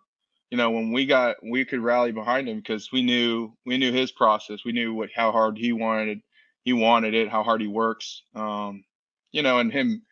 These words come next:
going in there into Jacksonville, winning that game, uh, you know, beating the Vikings in overtime, coming back, those are special things, special things that I think he'll remember forever.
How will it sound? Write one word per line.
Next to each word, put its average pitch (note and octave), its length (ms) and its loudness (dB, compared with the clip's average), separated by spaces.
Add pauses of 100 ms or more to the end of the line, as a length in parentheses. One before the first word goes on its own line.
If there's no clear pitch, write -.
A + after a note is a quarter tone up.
(460)
going C3 220 2
in B2+ 140 2
there B2 300 0
into B2 260 -4
Jacksonville, B2 600 -2
winning A#2 260 -4
that A2+ 200 -4
game, A2+ 340 -6 (160)
uh, G#2 460 -6 (140)
you A2+ 100 -12
know, G#2 260 -6
beating A2 360 -4
the G#2 80 -6
Vikings A2 500 -2
in G#2+ 80 -6
overtime, A2 540 -2
coming A2+ 260 -2
back, G#2+ 240 4 (500)
those D3 160 2
are C#3 60 0
special C#3 400 -2
things, B2+ 340 -2
special C3 360 -4
things A#2+ 240 -2
that A2+ 100 0
I A2 40 -2
think A2+ 200 -4
he'll B2 140 2
remember A#2 300 2
forever. A2 460 2